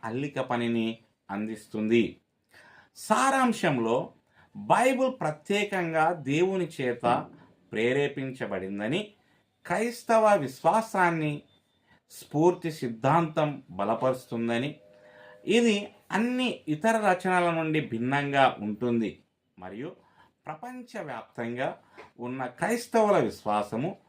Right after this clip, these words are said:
మరియు అభ్యాసానికి పునాది అవుతుంది. క్రైస్తవులు తమ జీవితాల్లో బైబిల్ యొక్క అధికారాన్ని, ఔచిత్యం మరియు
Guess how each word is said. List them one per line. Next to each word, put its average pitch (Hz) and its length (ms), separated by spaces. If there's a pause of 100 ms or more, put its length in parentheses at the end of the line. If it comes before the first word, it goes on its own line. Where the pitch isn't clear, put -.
(320)
మరియు 170 540 (400)
అభ్యాసానికి 160 880
పునాది 107 680 (240)
అవుతుంది. 104 760 (640)
క్రైస్తవులు 196 840 (300)
తమ 131 240
జీవితాల్లో 156 880 (360)
బైబిల్ 214 500
యొక్క 139 340 (320)
అధికారాన్ని, 135 840 (580)
ఔచిత్యం 156 720 (460)
మరియు 175 580